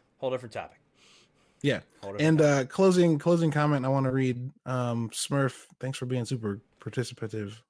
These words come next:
Speaker 2: this entire time. And Death Goon, thanks for the follow again. Um, I'm sure Eric appreciates it. He already said he did, but,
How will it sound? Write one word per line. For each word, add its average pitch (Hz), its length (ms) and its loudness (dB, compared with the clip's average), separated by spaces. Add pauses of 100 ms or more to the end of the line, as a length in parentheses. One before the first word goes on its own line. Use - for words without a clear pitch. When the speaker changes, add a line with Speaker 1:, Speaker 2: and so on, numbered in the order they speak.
(120)
Speaker 2:
this 110 140 -12
entire 107 320 -6
time. 101 280 -8
And 117 120 -4
Death 139 220 0
Goon, 135 200 0
thanks 123 180 -2
for - 80 -6
the 113 80 -6
follow 113 420 -4
again. 113 340 -4 (600)
Um, 110 520 -4 (260)
I'm 110 160 -10
sure 113 300 -6
Eric 104 280 -6
appreciates 110 600 -4
it. 120 80 -10
He 127 80 -2
already 113 160 -2
said 101 180 -6
he 95 60 -6
did, 95 320 -8
but, 87 120 -10